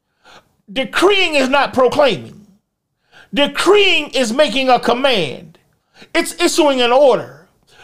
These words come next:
A decree is something that has become law simply because it came out of your mouth because you recognize your authority. The Bible says, "I believe, therefore I speak."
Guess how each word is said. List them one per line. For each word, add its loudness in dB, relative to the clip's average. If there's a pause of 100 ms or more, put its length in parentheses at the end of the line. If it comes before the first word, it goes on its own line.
(120)
A 0
decree 2
is -4
something -2
that 0
has 0
become -2
law 0 (140)
simply -4
because 0
it -4
came -2
out 4
of 0
your 2
mouth 0 (220)
because 0
you -2
recognize 0
your 4
authority. 0 (240)
The 0
Bible 0
says, 0
"I -2
believe, 2
therefore 2
I -2
speak." -4